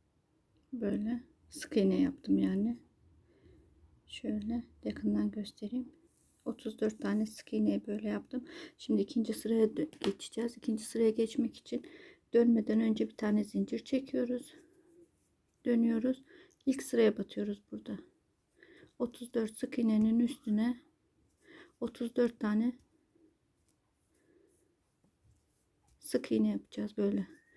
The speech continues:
Her sık iğnenin üstüne bir tane sık iğne yapacağız. Böyle. Toplamda yine aynı şekilde otuz dört tane sık iğne yapmış olacağız. Böyle.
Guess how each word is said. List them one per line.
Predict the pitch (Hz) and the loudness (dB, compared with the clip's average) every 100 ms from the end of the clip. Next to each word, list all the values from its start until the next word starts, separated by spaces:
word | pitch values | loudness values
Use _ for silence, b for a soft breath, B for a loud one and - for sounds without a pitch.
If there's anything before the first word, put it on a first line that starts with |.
| B B _ | B B _
Her | 233 220 | -4 -4
sık | - - | -4 -4
iğnenin | 220 202 208 214 | 0 2 2 2
üstüne | 226 - 220 | 0 -2 -2
bir | 233 | -2
tane | 196 196 214 | -2 -2 -2
sık | - - | -6 -4
iğne | 214 202 | 0 0
yapacağız. | 202 - 208 214 - - _ _ _ b b b b b _ _ _ _ _ _ _ _ - | -2 -8 -10 -10 -12 -20 _ _ _ b b b b b _ _ _ _ _ _ _ _ -6
Böyle. | 202 208 202 202 _ _ _ _ _ _ _ _ _ _ _ _ _ _ _ b b b b b _ _ _ _ _ _ _ - | -4 -4 -8 -12 _ _ _ _ _ _ _ _ _ _ _ _ _ _ _ b b b b b _ _ _ _ _ _ _ 0
Toplamda | 226 220 202 190 214 233 240 | 0 2 0 2 2 0 0
yine | 226 208 | 2 2
aynı | 202 202 | 4 2
şekilde | 196 - - - - | 0 -6 -12 -2 0
otuz | 214 214 208 | 0 0 0
dört | 202 202 - | -2 -4 -4
tane | 202 202 240 240 _ _ | -2 0 0 -4 _ _
sık | _ - - | _ -20 -6
iğne | 214 | -2
yapmış | 190 - - - | -2 -2 -8 -12
olacağız. | 196 - 214 - - _ _ b b b b b b _ _ _ _ _ _ _ _ _ _ _ _ _ _ _ _ _ _ _ _ - | -10 -10 -12 -12 -16 _ _ b b b b b b _ _ _ _ _ _ _ _ _ _ _ _ _ _ _ _ _ _ _ _ -6
Böyle. | 226 202 208 214 | -2 0 -2 -4